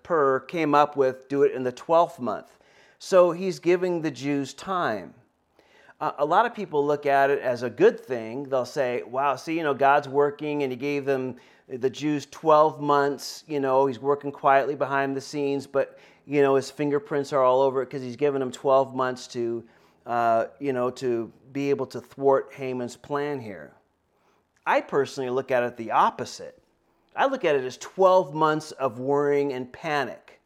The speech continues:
<laughs> I, I look at it as, "Man, that was a torturous twelve months." you know, I'd, you'd rather have the Lord get through it all, you know, knowing what we know, obviously, in a week or a month at the most, but twelve months of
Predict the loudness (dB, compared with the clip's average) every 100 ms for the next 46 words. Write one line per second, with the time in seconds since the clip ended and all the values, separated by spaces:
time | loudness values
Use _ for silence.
0 | _ _ -6 -6 _ -20 -20 _ -4 0
1 | 2 6 8 8 6 6 8 8 8 6
2 | 6 -4 -2 0 0 -2 0 0 2 0
3 | 0 -4 -4 -4 2 2 0 0 0 0
4 | -8 -2 6 6 6 2 0 0 -4 -14
5 | -20 -20 _ -2 2 4 2 -2 -10 _
6 | -6 -4 2 2 4 4 4 4 2 0
7 | 2 2 2 -2 -4 -2 2 6 8 8
8 | 8 6 4 -14 -6 -2 2 2 4 2
9 | 4 2 0 0 6 8 8 6 0 -4
10 | -2 0 0 0 -2 -4 -2 4 6 4
11 | -2 -2 4 2 4 -2 0 0 4 4
12 | 2 -6 -14 -14 _ -16 -2 4 4 4
13 | 0 -2 -4 -12 0 4 4